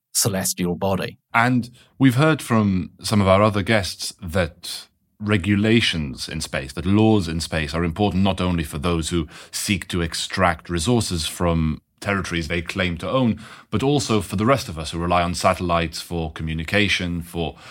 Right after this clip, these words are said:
Speaker 2: for imagery. Is the system of regulation set up for governing space fit for purpose, or is it starting to erode?
Speaker 1: It's a work in progress.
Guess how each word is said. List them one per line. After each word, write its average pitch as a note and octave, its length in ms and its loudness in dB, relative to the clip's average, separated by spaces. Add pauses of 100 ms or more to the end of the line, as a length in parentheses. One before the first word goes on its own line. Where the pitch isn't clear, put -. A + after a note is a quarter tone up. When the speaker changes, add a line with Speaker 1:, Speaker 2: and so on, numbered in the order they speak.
Speaker 2:
for - 140 -6
imagery. G#2 580 2 (220)
Is B2+ 140 -2
the B2+ 60 0
system A#2 320 0
of F#2 160 -2
regulation F#2 540 0
set F#2 260 -4
up E2+ 220 -6
for D#2+ 680 -4
governing F2 500 0
space - 880 -4
fit - 240 -4
for A2+ 100 -4
purpose, C3 480 -2
or F#2+ 160 0
is F#2+ 140 0
it - 260 -4
starting F#2+ 420 0
to G2+ 120 -8
erode? G2+ 460 -4 (880)
Speaker 1:
It's F#3 240 -2
a D3 80 4
work A#2 360 4
in G#2 200 -2
progress. G2+ 720 0